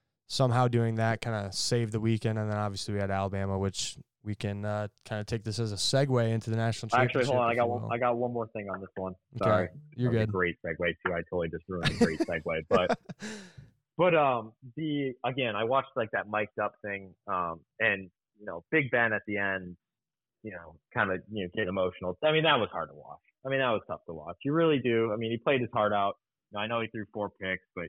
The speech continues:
Speaker 2: you know, he, he broke the N F L record for completions in a game, you know, threw for five hundred yards, four touchdowns. And, you know, you hate to see somebody's,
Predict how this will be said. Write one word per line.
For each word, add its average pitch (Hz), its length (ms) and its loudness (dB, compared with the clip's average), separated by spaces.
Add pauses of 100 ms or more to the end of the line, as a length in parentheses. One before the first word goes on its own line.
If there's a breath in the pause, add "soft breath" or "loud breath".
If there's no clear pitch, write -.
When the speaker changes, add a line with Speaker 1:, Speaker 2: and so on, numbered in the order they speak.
Speaker 2:
you 98 80 -10
know, 87 120 -6
he, 95 100 -6 (240)
he 110 160 -4
broke 113 340 0
the 110 80 0
N 107 120 0
F 101 100 -6
L 107 100 2
record 101 340 0
for 101 140 0
completions 98 520 -2
in 95 80 -2
a 95 40 -2
game, 95 320 -2
you 90 60 -2
know, 95 160 0
threw 110 120 2
for 92 160 -10
five 98 200 2
hundred 95 200 -2
yards, 95 360 2
four 98 140 0
touchdowns. 95 580 -2
And, 85 100 -20 (720)
you 120 100 0
know, 104 220 2
you 123 140 2
hate 151 220 4
to 120 60 -4 (100)
see 107 420 2 (260)
somebody's, 101 540 2